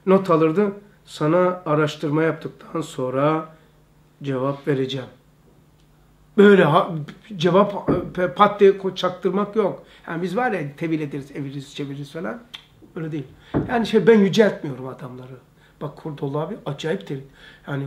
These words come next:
onun tevhidi acayip mesela. Ha, ne yaptım? Ben değiştirdim. Kaydım. Niye kaydım? Fıtratıma uygun. Ve sonra bir baktım. Rüştü abiyle on altı sene.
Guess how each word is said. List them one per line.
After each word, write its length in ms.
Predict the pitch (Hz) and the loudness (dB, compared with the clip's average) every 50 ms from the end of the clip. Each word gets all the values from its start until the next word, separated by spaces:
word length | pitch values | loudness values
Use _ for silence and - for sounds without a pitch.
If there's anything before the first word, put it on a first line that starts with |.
| 135 - _ _ | -8 -12 _ _
onun 200 | 143 143 160 208 | -4 0 0 0
tevhidi 360 | 202 - 165 170 190 185 196 | 0 -2 -2 -2 0 2 2
acayip 420 | 180 160 170 185 160 139 131 - - - _ _ _ _ | 2 4 4 2 2 2 0 -4 -10 -20 _ _ _ _
mesela. 360 | - 143 - 165 160 208 226 - _ - - - - | -20 -18 -16 -14 -14 -14 -16 -20 _ -20 -20 -20 -10
Ha, 140 | - - 285 | -2 0 2
ne 60 | 294 | 2
yaptım? 420 | 320 311 254 - - - 247 262 254 - - - - _ _ _ - | 2 2 0 -2 -4 -6 -6 -6 -8 -12 -18 -20 -20 _ _ _ 0
Ben 280 | 277 294 285 226 160 147 | 2 2 2 2 2 4
değiştirdim. 720 | 202 233 254 - - - - 262 240 202 208 170 139 - - - - - - - _ _ _ - | 6 6 6 4 2 0 0 0 2 4 4 2 2 0 -6 -16 -20 -20 -20 -20 _ _ _ 0
Kaydım. 460 | - 208 240 294 - 262 214 143 - - - - _ | 4 6 6 8 8 6 4 4 2 -4 -14 -8 _
Niye 200 | - 220 294 311 | 2 2 2 4
kaydım? 380 | - 262 254 226 208 208 285 302 - - - - _ _ - _ | 4 4 4 4 4 2 -2 -4 -6 -12 -20 -20 _ _ -20 _
Fıtratıma 500 | - 294 294 - - 170 - 160 160 196 | -4 -4 -4 -2 -4 -4 -4 0 2 2
uygun. 400 | 247 294 311 240 233 196 143 - - - - - - - - - | 4 4 2 2 0 -2 -2 -4 -8 -16 -20 -20 -20 -20 0 2
Ve 80 | 233 277 | 4 4
sonra 360 | 269 - - 359 349 349 330 | 4 4 4 6 6 6 6
bir 60 | 311 | 6
baktım. 420 | 339 330 294 - - - 294 294 294 - - - - - _ _ _ - - - - - _ _ _ _ _ _ _ _ _ _ _ - _ _ - | 6 6 4 4 2 0 0 0 0 -4 -10 -20 -20 -20 _ _ _ -20 -20 -20 -20 -20 _ _ _ _ _ _ _ _ _ _ _ -20 _ _ -6
Rüştü 220 | 170 165 - 247 247 | -6 2 6 8 10
abiyle 360 | 240 208 175 156 143 151 185 - - | 10 10 8 6 4 0 -4 2 6
on 200 | 202 233 262 269 | 8 10 10 10
altı 460 | 240 185 170 151 - - - - - - | 8 6 4 2 0 -4 -14 -18 -20 -12
sene. 540 | - 139 123 135 160 180 170 - - - | -10 -8 -4 0 4 4 4 4 2 -2